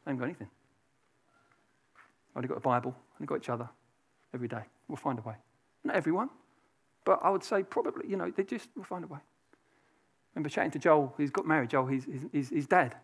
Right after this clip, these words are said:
saying, "When I get back to Bedford, I'm gonna say to my church, 'On this morning,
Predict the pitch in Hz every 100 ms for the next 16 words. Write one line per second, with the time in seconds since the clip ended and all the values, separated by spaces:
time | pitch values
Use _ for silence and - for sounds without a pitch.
0 | _ - 123 120 - - - - _ -
1 | 139 160 151 - 127 127 135 - _ _
2 | _ _ _ _ 117 123 117 147 139 120
3 | - 135 - - _ _ _ _ _ _
4 | _ - 160 - 147 135 131